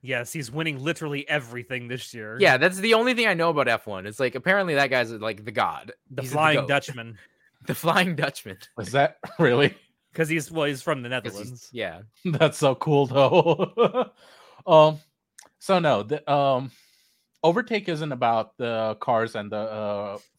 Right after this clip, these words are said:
Speaker 3: racing itself. Um, a little bit about the racing, but it isn't about the cars. It doesn't go into specs, all that, uh, shenanigans. It's about the characters, the growth, the, the drama. That's where it sides on.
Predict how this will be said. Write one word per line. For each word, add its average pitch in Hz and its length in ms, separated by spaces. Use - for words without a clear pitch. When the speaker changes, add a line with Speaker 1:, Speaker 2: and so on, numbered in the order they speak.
Speaker 3:
racing 117 360
itself. 98 500
Um, 104 320
a 139 180
little 180 280
bit 104 160
about 87 320
the 92 60
racing, 90 380
but 117 100
it 147 120
isn't 180 300
about 113 200
the 120 60
cars. 104 360
It 110 80
doesn't 143 200
go 120 140
into 107 160
specs, 98 340
all 101 160
that, 95 280
uh, 95 440
shenanigans. 95 600
It's 135 140
about 151 340
the 135 360
characters, 143 520
the 107 100
growth, 113 360
the, 101 280
the 95 120
drama. 110 480
That's 160 480
where 127 380
it 120 180
sides 107 380
on. 85 320